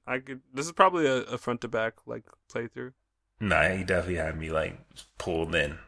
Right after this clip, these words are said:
Speaker 2: with shit like Glory and, like, Flashing Lights and, like, all that, like,
Speaker 1: Yeah. Oh, man, when that came through, Flashing Lights was
Speaker 2: like, some of the drops and shit on there were, like, insane.
Speaker 1: Well, 'cause
Speaker 2: Like I
Speaker 1: I,
Speaker 2: said,
Speaker 1: like
Speaker 2: it
Speaker 1: I
Speaker 2: just
Speaker 1: said, you don't expect it. You're like, "Oh, it's nice."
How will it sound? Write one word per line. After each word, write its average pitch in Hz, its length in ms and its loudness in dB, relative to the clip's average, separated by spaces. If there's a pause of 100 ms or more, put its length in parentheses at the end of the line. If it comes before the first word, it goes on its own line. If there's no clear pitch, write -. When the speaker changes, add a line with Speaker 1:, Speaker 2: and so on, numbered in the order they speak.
(180)
Speaker 2:
with 82 160 -4
shit - 320 -4
like - 160 0
Glory 80 520 0
and, 82 100 -10
like, 85 220 -6
Flashing 85 440 -4
Lights 85 360 -8
and, - 140 -10
like, - 220 -4
all 82 120 0
that, 76 180 -2
like, - 280 -8
Speaker 1:
Yeah. 120 680 6 (100)
Oh, 127 240 2
man, 120 340 -4
when 113 140 -12
that 123 240 -2
came 117 280 -14
through, 117 280 -18
Flashing 131 300 -10
Lights 123 280 -14
was 123 140 -20
Speaker 2:
like, - 160 -2
some 98 160 4
of 90 60 0
the 87 120 2
drops 87 360 6
and 90 80 -2
shit 90 180 2
on 90 140 2
there 90 140 0
were, 87 60 -4 (120)
like, - 260 -8
insane. 85 500 -4 (720)
Speaker 1:
Well, 143 120 -14
'cause 165 120 6
Speaker 2:
Like 98 100 8
I - 80 10
Speaker 1:
I, 135 40 8
Speaker 2:
said, 92 160 10
Speaker 1:
like 143 140 10
Speaker 2:
it 139 60 2
Speaker 1:
I - 20 4
Speaker 2:
just 131 100 2
Speaker 1:
said, 139 220 6
you 131 80 0
don't 143 220 6
expect 147 440 2
it. - 180 -8
You're 123 140 -6
like, 113 140 -8
"Oh, 147 200 -6 (1300)
it's 117 160 -14
nice." 120 420 -6